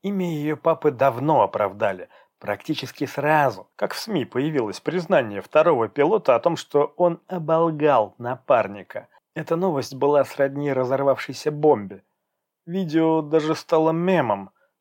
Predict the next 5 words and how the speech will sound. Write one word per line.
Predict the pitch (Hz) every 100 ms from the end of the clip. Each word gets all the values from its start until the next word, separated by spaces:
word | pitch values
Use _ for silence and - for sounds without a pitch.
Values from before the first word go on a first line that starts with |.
| _
Повсюду | 117 - 214 170
мелькали | 175 175 - 170 170
заголовки: | 156 160 175 175 - - 110
"Непризнанный | 107 104 101 117 131 123 127 120 120
герой. | 113 123 151 135 -